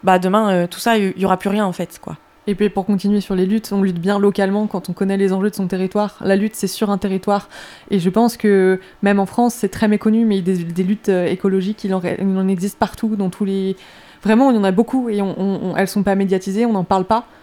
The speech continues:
Speaker 2: parce que c'est aussi invisibiliser les luttes, ça permet de, de, d'asseoir un pouvoir et de continuer la domination.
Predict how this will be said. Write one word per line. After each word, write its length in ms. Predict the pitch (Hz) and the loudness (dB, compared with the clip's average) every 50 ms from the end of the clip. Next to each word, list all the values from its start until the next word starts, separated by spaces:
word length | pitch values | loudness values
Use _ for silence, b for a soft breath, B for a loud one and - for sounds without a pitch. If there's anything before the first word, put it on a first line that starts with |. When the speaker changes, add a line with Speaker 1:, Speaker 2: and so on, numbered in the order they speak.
| B B B B B _ - | B B B B B _ -4
Speaker 2:
parce 140 | 185 170 - | -4 -2 -2
que 100 | - 185 | -4 -4
c'est 160 | 185 - 190 | -2 -2 -2
aussi 340 | 180 180 180 - - 220 214 | -2 -2 -4 -4 -2 0 0
invisibiliser 640 | 208 190 175 175 165 175 175 180 180 180 175 196 202 | 2 2 0 -2 -2 -2 -4 -2 -2 0 0 2 2
les 120 | 190 196 | 2 2
luttes, 180 | 196 269 269 269 | 2 0 0 -2
ça 220 | - - 196 175 | -2 -4 -4 -2
permet 300 | - 175 175 185 202 202 | -2 -2 -2 0 0 0
de, 500 | 180 185 175 175 170 165 - 92 82 - - | 0 0 -2 -2 -2 -4 -6 -6 -8 -8 -8
de, 200 | - 180 175 160 | -8 -8 -8 -4
d'asseoir 400 | 170 180 175 - - 190 180 185 | -2 -2 -2 0 -2 -2 0 0
un 40 | 180 | -2
pouvoir 440 | - 196 180 208 220 226 220 - | -2 0 2 4 4 4 2 2
et 260 | 190 180 180 175 175 175 | -2 -4 -2 -4 -4 -4
de 160 | 170 175 180 | -4 -6 -4
continuer 380 | 175 - 180 - - 196 196 | -4 -4 -4 -2 -2 0 0
la 100 | 190 190 | 0 0
domination. 540 | 175 180 185 185 185 180 185 180 - 233 226 | 0 0 -2 -2 -2 -2 -4 -4 -4 -4 -6